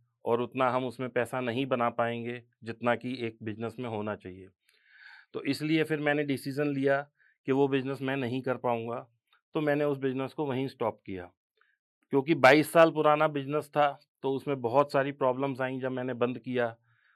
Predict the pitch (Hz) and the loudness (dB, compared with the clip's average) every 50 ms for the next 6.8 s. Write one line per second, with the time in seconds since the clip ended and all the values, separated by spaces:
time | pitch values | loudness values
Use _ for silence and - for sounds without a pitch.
0 | _ - 120 117 123 143 143 139 135 143 143 143 139 127 139 139 123 131 135 131 | _ -6 -6 0 2 2 2 2 0 -2 0 0 0 4 4 2 2 2 -2 -2
1 | 135 135 - - - 127 123 120 - 135 135 - 131 127 117 123 131 131 120 123 | -2 -6 -6 0 4 4 4 4 2 -2 0 2 0 0 2 0 -2 -4 -2 -4
2 | 123 120 120 131 127 120 120 117 117 - _ _ _ _ _ _ _ _ _ - | -6 -6 -6 -6 -6 -6 -6 -10 -12 -18 _ _ _ _ _ _ _ _ _ -16
3 | - 117 120 123 139 135 135 131 135 139 139 143 135 - 139 131 135 131 131 131 | -8 -4 0 2 4 4 4 6 4 4 4 2 0 0 -2 -2 -2 -2 -2 -2
4 | 127 123 127 127 127 135 127 139 127 127 127 131 139 143 156 156 151 147 147 143 | -2 -2 -4 -2 -4 -4 -4 -4 -4 -2 -2 -2 -2 -2 -2 -2 -2 -2 -2 -4
5 | 135 127 139 139 147 147 175 160 160 170 147 113 92 104 - 101 95 104 104 95 | -2 0 0 -2 0 0 0 0 0 0 -2 -2 -6 -8 -10 -8 -8 -6 -8 -8
6 | 107 110 107 117 160 170 165 156 151 139 139 131 127 123 120 127 | -8 -8 -6 -4 -2 -2 0 -2 -2 0 0 -2 -2 -2 -6 -10